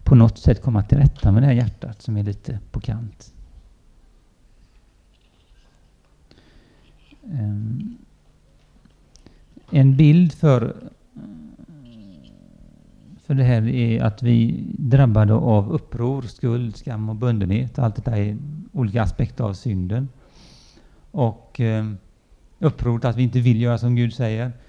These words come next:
Skulden när vi drar på oss när vi bryter mot hans vilja. Skammen när vi inte lever upp till det som vi ville vara. När vi inte stä-, när vår självbild inte stämmer med,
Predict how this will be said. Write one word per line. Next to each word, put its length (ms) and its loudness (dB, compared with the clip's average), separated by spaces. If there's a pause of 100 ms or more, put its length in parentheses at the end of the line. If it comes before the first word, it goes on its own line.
Skulden 520 -6
när 340 -6
vi 100 4
drar 160 0
på 240 -2
oss 160 -6
när 100 -2
vi 140 -4
bryter 380 -4
mot 180 -6
hans 200 -10
vilja. 360 -12 (320)
Skammen 580 -2
när 120 -4
vi 280 -4 (460)
inte 680 0
lever 320 2
upp 200 -4
till 120 -6
det 140 -2
som 200 -4
vi 320 0 (400)
ville 420 0
vara. 380 2 (340)
När 120 -2
vi 60 0
inte 160 -4
stä-, 320 -4
när 180 -6
vår 140 -6
självbild 480 -4
inte 140 -4
stämmer 280 0
med, 240 0